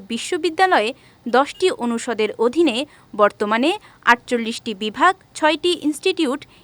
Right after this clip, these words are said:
এবং পাঁচটি গবেষণা কেন্দ্র রয়েছে। শিক্ষার্থীদের আবাসনের জন্য রয়েছে চোদ্দটি হল।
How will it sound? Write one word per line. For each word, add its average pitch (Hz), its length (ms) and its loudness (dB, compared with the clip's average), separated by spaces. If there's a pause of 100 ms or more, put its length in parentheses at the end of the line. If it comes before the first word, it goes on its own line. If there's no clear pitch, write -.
(100)
এবং 233 360 2 (100)
পাঁচটি 311 580 0
গবেষণা 233 460 0
কেন্দ্র 196 360 -8
রয়েছে। 185 540 -6 (380)
শিক্ষার্থীদের 403 680 0 (120)
আবাসনের 330 540 2
জন্য 392 240 -2
রয়েছে 359 460 -2 (100)
চোদ্দটি 269 400 -4
হল। 180 320 -4